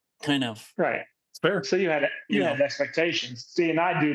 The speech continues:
Speaker 1: Yeah.
Speaker 2: too. And that's, that's different from saying, like, it's just trash. What you're saying
Speaker 1: Yeah.
Speaker 2: is that, okay, it may not be for me, but that's because I had these expectations,
Speaker 1: Right.
Speaker 2: and for me, they weren't met.
Speaker 1: Yeah.
Speaker 2: And see, now I may very well next time, and I just saw, by the way, The Pope's Exorcist, because if I remember right,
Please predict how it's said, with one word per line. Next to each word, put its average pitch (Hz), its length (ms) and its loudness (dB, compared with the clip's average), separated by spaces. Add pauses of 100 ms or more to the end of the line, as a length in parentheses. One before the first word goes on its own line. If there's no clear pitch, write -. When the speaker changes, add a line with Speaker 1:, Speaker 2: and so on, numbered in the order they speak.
Speaker 1:
Yeah. 196 80 0
Speaker 2:
too. 151 380 2
And 151 160 2
that's, 180 260 -2
that's 175 300 -2
different 175 400 -2
from 143 100 -4
saying, 135 320 2
like, 123 180 2
it's - 180 -4
just 120 200 -6
trash. 165 420 0
What 143 180 2
you're 131 80 0
saying 143 340 0
Speaker 1:
Yeah. 131 60 2
Speaker 2:
is 127 140 -2
that, 131 180 2 (120)
okay, 135 360 0 (340)
it 151 180 0
may 147 120 2
not 147 180 2
be 139 100 0
for 143 140 -2
me, 175 200 2
but 143 180 0
that's 139 220 0
because 143 380 0
I 139 60 2
had 131 160 2
these 127 180 0
expectations, 131 680 -2
Speaker 1:
Right. 143 120 0
Speaker 2:
and 123 120 -8
for 135 80 -2
me, 139 200 2
they 123 120 0
weren't 127 240 -2
met. 127 200 0 (400)
Speaker 1:
Yeah. 143 180 2
Speaker 2:
And 147 180 0 (120)
see, 151 280 2
now 143 140 4
I 170 140 2
may 143 240 2
very 139 240 4
well 139 300 2
next 139 220 -2
time, 139 380 0 (320)
and 147 120 2
I 156 160 4
just 151 160 2
saw, 147 240 2
by 139 140 4
the 135 80 2
way, 135 160 2
The 127 80 -2
Pope's 143 340 -2
Exorcist, - 580 -4
because 123 280 0
if 120 100 0
I 131 80 4
remember 127 460 2
right, 123 200 2